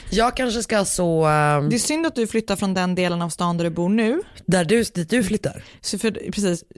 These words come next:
Speaker 2: för du bor nu i, eh, ehm, Kristineberg?
Speaker 1: Ja, ish, Fredhäll.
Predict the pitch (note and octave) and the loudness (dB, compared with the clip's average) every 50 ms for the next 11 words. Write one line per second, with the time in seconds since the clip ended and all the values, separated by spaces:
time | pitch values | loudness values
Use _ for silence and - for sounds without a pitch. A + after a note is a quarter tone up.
0 | - - - A3 G3+ B3+ B3+ G#3+ G#3 G3 F#3+ F3+ F3+ E3 F3 F3 E3+ E3+ E3 - | -12 -4 -4 0 0 2 0 2 2 2 2 2 0 0 0 0 0 0 -2 -2
1 | - D#3+ D#3+ D#3 D#3 D3 - - - - - - - - - - E3+ E3 E3 D#3+ | -2 -2 -2 -2 -2 -2 -2 -2 -4 -4 -6 -8 -10 -14 -8 -4 -4 -2 -2 -2
2 | D#3+ D#3+ D#3+ D#3 D#3 D#3+ D#3+ D#3+ D#3+ D#3 - - - D#3 - - E3+ E3+ D#3+ - | -4 -4 -4 -6 -6 -6 -8 -8 -8 -10 -12 -10 -10 -10 -6 -4 -6 -4 -2 -2
3 | G3+ B3+ G4+ - - - - _ _ _ _ - - - C4 B3+ C4 B3+ - - | -2 -2 -4 -6 -10 -20 -20 _ _ _ _ -10 -8 -8 -8 -10 -14 -12 -10 -8
4 | - - - - - F3+ E3 E3 E3+ - - | -10 -10 -10 -10 -8 -6 -6 -6 -6 -8 -12